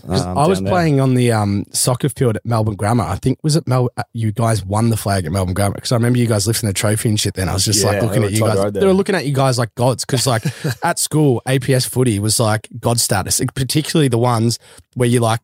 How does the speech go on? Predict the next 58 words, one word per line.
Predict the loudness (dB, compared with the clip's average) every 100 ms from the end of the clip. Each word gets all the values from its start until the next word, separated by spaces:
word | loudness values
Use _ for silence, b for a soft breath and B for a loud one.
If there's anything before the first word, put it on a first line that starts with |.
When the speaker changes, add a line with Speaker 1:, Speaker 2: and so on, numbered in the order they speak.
| _ -4
Speaker 1:
"He's | -2
probably | 0 0
gonna | 0 0
go | 0
the | 0
A | 0
F | 0 0
L." | 0 -2 B B B B
So | -2 0
it |
was | 2
like | 0 0
you, | 0
Speaker 2:
It | 2
Speaker 1:
you |
Speaker 2:
was | 2
Speaker 1:
were |
Speaker 2:
a | 2
bit |
Speaker 1:
kinda | 2 0
Speaker 2:
of | 0
that, | 2
Speaker 1:
famous, | 2 2 0
yeah. | 0 0 0 2
Speaker 2:
But | 2
unfortunately, | 2 0 0 0 2 2
I | 2
was | 0
actually | -2 -2
playing | 0 0
Vic | -2
Country | -2 0 2
that | 2 2
day. | -2
So | -2 0 2 2 2
I |
got | 2 0
back | -2 -2
that | -2 0
night | 0 2 0
and | 0
I |
rolled | 0 2 2
in | 0
about | 0 -2
ten | -2 0
o'clock | -2 -2
to |
the | 0
celebrations, | 0 0 0 0 0 0
and | 0
everyone | 0 0 0
was | 0 0
obviously | 0 0 0
having | 0 0
a |
great | 0 -2 -2
time. | -2 0